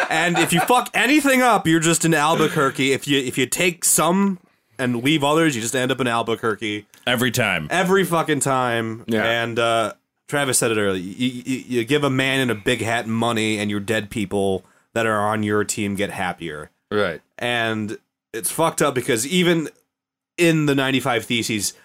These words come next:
Speaker 1: Martin Luther himself, a, a, a, an opponent of the, the Theses, is calling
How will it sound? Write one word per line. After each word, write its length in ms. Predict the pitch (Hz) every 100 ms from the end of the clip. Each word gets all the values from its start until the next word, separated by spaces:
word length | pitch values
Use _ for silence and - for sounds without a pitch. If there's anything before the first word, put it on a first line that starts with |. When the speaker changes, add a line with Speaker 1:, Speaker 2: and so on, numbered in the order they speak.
| _
Speaker 1:
Martin 360 | - 151 165 151
Luther 280 | 156 160 135
himself, 440 | 135 117 151 127
a, 160 | 117 113 -
a, 180 | 117 110 _ _ _ _
a, 160 | 104 113
an 120 | - 127
opponent 480 | 117 165 170 143
of 300 | - 147 135
the, 240 | 123 123 104 -
the 100 | 113
Theses, 480 | - 123 - 113 107
is 140 | 98
calling 800 | - - 127 139 135 127 123